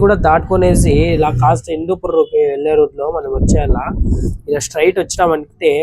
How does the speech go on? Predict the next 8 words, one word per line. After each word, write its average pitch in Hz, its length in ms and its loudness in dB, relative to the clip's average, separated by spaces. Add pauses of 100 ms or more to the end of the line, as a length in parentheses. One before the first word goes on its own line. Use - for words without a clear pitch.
(120)
మీకు 156 260 -2
రైట్ 156 180 -2
సైడ్ 185 220 -4
కనిపిస్తున్నాయి 156 460 -8
చూడండి 143 340 -8
స్టాచ్యూస్. 147 500 -4 (560)
ఈ 147 120 -4
స్టాచ్యూస్ 175 420 0